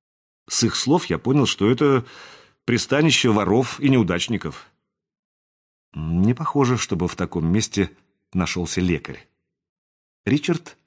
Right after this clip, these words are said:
не ответил. "И что же нам теперь делать?" "Не знаю".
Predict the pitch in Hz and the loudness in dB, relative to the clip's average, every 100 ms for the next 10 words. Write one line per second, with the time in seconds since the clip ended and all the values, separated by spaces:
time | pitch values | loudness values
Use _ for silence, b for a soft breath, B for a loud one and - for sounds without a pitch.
0 | _ 101 123 120 73 65 62 - _ _ | _ -2 -2 -2 -8 -10 -14 -18 _ _
1 | _ _ _ _ _ _ _ _ _ _ | _ _ _ _ _ _ _ _ _ _
2 | _ _ _ _ - 92 120 113 101 85 | _ _ _ _ -8 -4 0 0 0 -2
3 | - 85 67 98 98 - - _ _ _ | -6 -6 -2 -2 -2 -6 -18 _ _ _
4 | _ _ _ _ _ _ 80 82 80 78 | _ _ _ _ _ _ -12 -10 -8 -6
5 | 95 78 | -6 -8